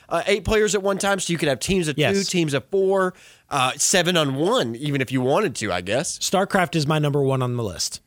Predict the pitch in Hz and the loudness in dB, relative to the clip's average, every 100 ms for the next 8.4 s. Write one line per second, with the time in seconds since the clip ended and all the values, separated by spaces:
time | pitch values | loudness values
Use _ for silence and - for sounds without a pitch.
0 | _ _ _ 139 160 151 156 165 170 175 | _ _ _ 0 2 2 0 2 0 2
1 | 160 160 151 151 143 - 175 160 135 165 | 2 2 2 0 -2 0 0 2 2 0
2 | 156 180 196 175 - - - - 226 214 | 2 2 2 0 -2 -6 -8 0 2 4
3 | 196 180 196 190 180 175 - 196 180 175 | 2 0 2 2 2 0 0 0 2 2
4 | 170 170 - _ _ 165 156 151 147 165 | 2 0 -6 _ _ 0 2 2 -2 -6
5 | 190 196 208 196 202 196 185 - 214 202 | -6 -8 -10 -8 -8 -8 -10 -2 0 2
6 | 208 196 170 185 170 180 170 160 170 156 | 2 2 2 0 0 2 2 2 0 0
7 | 175 170 170 170 151 135 - 196 175 165 | 0 -2 -2 -2 0 -4 -2 -4 -2 -2
8 | 160 170 175 | 0 0 0